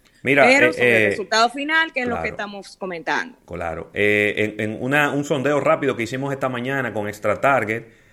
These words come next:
Speaker 1: ya iban unas doscientas treinta y cinco respuestas, debe de ir mucho más ese número, pero, eh, solo el treinta y cuatro punto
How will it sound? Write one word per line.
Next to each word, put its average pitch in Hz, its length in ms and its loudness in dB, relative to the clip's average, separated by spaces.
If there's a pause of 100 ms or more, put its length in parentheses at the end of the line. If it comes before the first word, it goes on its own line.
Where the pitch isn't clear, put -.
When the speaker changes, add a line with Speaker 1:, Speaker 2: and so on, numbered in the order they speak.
(280)
Speaker 1:
ya 101 280 4
iban 117 240 0
unas 117 240 -2
doscientas 113 360 -4
treinta 104 280 -4
y 92 40 -2
cinco 113 300 -4
respuestas, 107 800 -2 (520)
debe 95 280 0
de 101 200 4
ir 104 160 2
mucho 101 280 -6
más 110 400 -6
ese 92 200 -8
número, 101 500 -4 (380)
pero, 104 380 4
eh, 104 300 4
solo 143 280 6
el 147 120 2
treinta 135 340 2
y 120 80 0
cuatro 143 540 2
punto 143 280 -4